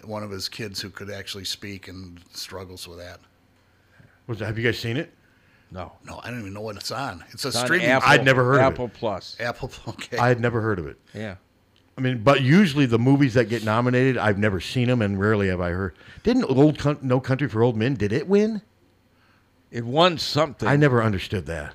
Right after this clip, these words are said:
Speaker 3: I, you know, first of all, Old
Speaker 2: I
Speaker 3: Man
Speaker 2: didn't
Speaker 3: Loves
Speaker 2: mind the
Speaker 3: Country.
Speaker 2: movie, but it,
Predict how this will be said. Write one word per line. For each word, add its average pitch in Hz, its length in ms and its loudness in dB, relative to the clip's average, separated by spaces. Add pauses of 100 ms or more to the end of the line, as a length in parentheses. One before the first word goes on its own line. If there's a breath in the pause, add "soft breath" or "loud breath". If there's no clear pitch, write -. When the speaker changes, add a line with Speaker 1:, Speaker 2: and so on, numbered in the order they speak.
(120)
Speaker 3:
I, 120 160 -8
you 123 140 -4
know, 104 400 -6
first - 360 -6
of 110 100 -6
all, 110 220 -4
Old 110 160 -2
Speaker 2:
I - 20 6
Speaker 3:
Man 175 80 6
Speaker 2:
didn't 196 260 4
Speaker 3:
Loves 139 200 8
Speaker 2:
mind 180 140 6
the 175 60 4
Speaker 3:
Country. 175 180 6
Speaker 2:
movie, 170 320 4 (400 soft breath)
but 143 160 4
it, 139 80 2